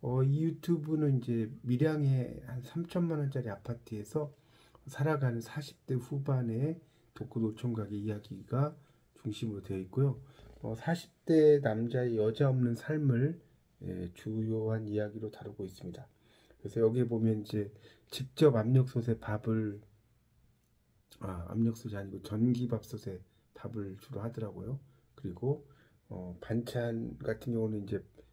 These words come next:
반찬 가게에서 만 원에 세 개 뭐 이런 식으로 사서 통에다 담는 모습. 그리고 김밥, 햄버거, 빵, 라면, 우유, 여기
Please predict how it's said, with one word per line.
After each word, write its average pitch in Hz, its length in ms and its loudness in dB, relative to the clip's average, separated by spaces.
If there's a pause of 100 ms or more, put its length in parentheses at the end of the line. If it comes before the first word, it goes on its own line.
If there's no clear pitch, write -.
(120)
반찬 120 380 4
가게에서 101 640 -2 (640)
만 107 260 2
원에 110 200 4
세 127 280 4
개 123 160 2
뭐 110 140 -2
이런 104 180 0
식으로 107 560 -4 (140)
사서 143 600 0
통에다 156 340 2
담는 113 340 0
모습. 95 340 -10 (500)
그리고 113 260 0
김밥, 123 600 -4
햄버거, 127 600 0
빵, 135 340 0
라면, 113 600 0
우유, 127 380 4 (540)
여기 123 160 0